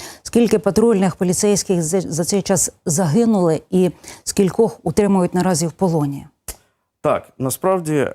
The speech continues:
Speaker 2: е, у нас є втрати, і тут я хочу підкреслити, що кожен патрульний поліцейський, е, який пішов від нас, це є, е, най-,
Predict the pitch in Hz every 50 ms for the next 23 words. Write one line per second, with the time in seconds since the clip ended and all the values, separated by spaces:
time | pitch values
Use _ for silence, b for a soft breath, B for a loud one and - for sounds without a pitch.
0 | - - 113 117 117 113 107 - - 151 156 160 165 165 151 - - 143 143 131
1 | - - - 156 151 160 170 165 - 165 160 165 - _ _ _ _ _ _ -
2 | 151 156 156 151 143 143 - - - 120 110 - - 170 156 - 160 139 - 156
3 | 139 - 127 - - - - - 180 185 180 - 156 135 - - 123 - - -
4 | - 151 139 - - - _ - 170 165 165 143 123 117 104 107 - _ - 120
5 | - 135 135 131 123 117 113 113 - 117 110 - - - 170 165 - - - -
6 | - - - _ _ _ _ _ _ - - 113 113 110 110 110 110 113 113 113
7 | 110 110 107 - - - _ - - - - - - _ _ _ - 127 143 143
8 | - - 147 123 - 147 135 - - 156 131 113 104 - _ _ _ _ _ _
9 | _ - 117 117 135 127 131 151 160 165 170 - - - - - - 147 135 135
10 | 131 131 139 143 143 139 131 - - - - 117 117 120 117 117 117 113 107 -
11 | 127 131 156 170 165 -